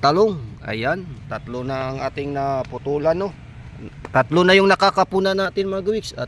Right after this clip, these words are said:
dito patuloy pa tayong magputol. Ayan. Tayo ay magkapon. Ayan. So,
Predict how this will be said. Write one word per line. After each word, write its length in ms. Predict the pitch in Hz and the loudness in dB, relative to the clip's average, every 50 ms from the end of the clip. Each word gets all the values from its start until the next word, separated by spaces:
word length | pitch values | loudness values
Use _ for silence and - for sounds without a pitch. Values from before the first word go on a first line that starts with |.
| - 131 | -8 -8
dito 240 | 135 143 - 202 | -10 -6 -4 -4
patuloy 480 | 190 147 123 - 123 120 127 131 139 139 | -4 -4 -6 -8 -6 -6 -6 -4 -6 -6
pa 160 | 139 143 - | -6 -6 -6
tayong 240 | 147 143 147 147 143 | -4 -2 -2 -2 -2
magputol. 560 | 147 147 131 - 147 147 147 135 220 214 170 123 - - - - - - - - - | -4 -6 -6 -6 -6 -6 -2 0 2 2 2 0 -6 -14 -18 -18 -18 -18 -18 -12 -8
Ayan. 400 | 120 113 113 127 151 175 185 151 - - - - - - - - - - - - - - - 123 | -6 -4 -2 -2 -2 -2 -2 -6 -12 -14 -16 -16 -16 -18 -18 -18 -18 -18 -18 -18 -18 -12 -8 -4
Tayo 240 | 127 123 127 127 131 | -4 -2 -2 -2 0
ay 240 | 139 139 139 147 | 2 2 2 4
magkapon. 640 | 143 143 143 139 123 - 147 135 139 196 233 220 185 - - - - - - - - - - - - - - - - - - - - - - - - - - - - - - - | 4 2 2 0 0 0 0 4 4 4 4 4 0 -6 -10 -16 -18 -18 -18 -18 -18 -18 -18 -18 -18 -18 -18 -16 -16 -16 -16 -18 -18 -18 -18 -16 -16 -16 -16 -18 -18 -20 -18 -12
Ayan. 320 | - - 110 135 175 185 156 - - - - - - - - - - - - - - - - - - - - - - - - - - - - - - - - - - - - - - - - - - - - - - - - - - - - - - - - - - - - - - - - - - - - - - - | -8 -4 -4 -4 -4 -4 -8 -12 -14 -16 -16 -16 -16 -18 -18 -18 -18 -18 -18 -18 -18 -18 -18 -18 -18 -16 -16 -18 -18 -18 -18 -18 -16 -16 -16 -16 -16 -16 -16 -16 -16 -16 -16 -16 -16 -16 -16 -16 -18 -18 -18 -18 -18 -18 -18 -18 -18 -18 -18 -18 -18 -18 -16 -16 -16 -16 -16 -16 -16 -18 -18 -18 -16 -16 -16 -16 -16 -12
So, 880 | - - - 117 113 123 123 117 120 117 117 117 117 117 113 107 104 | -8 -6 -4 -2 0 0 0 0 0 0 0 -2 -2 -2 -4 -4 -6